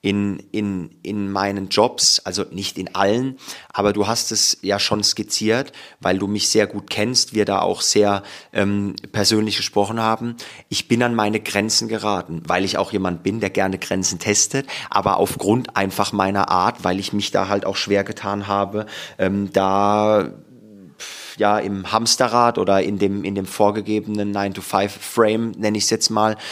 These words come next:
ähm, mich halt, äh, regelkonform zu verhalten. Und, ähm, zu deiner Frage, ich kann's dir nicht sagen. Idealerweise hätte ich alle Fehler nicht gemacht und wäre trotzdem heute da, wo ich bin. Du lachst.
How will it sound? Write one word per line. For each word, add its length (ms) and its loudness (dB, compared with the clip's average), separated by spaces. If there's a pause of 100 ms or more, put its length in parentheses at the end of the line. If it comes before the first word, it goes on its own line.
(260)
ähm, 400 2
mich 220 0
halt, 300 2
äh, 140 2
regelkonform 800 0
zu 120 -4
verhalten. 580 0 (500)
Und, 540 4
ähm, 440 2 (300)
zu 140 -2
deiner 260 2
Frage, 600 -2 (640)
ich 160 -2
kann's 340 0
dir 120 0
nicht 200 -4
sagen. 600 0
Idealerweise 1120 2 (340)
hätte 300 -2
ich 160 -4
alle 180 4
Fehler 360 2
nicht 280 -4
gemacht 600 0
und 160 -2
wäre 260 4
trotzdem 460 -2
heute 240 2
da, 240 -2
wo 140 -2
ich 180 -8
bin. 340 -2 (160)
Du 100 -2
lachst. 500 0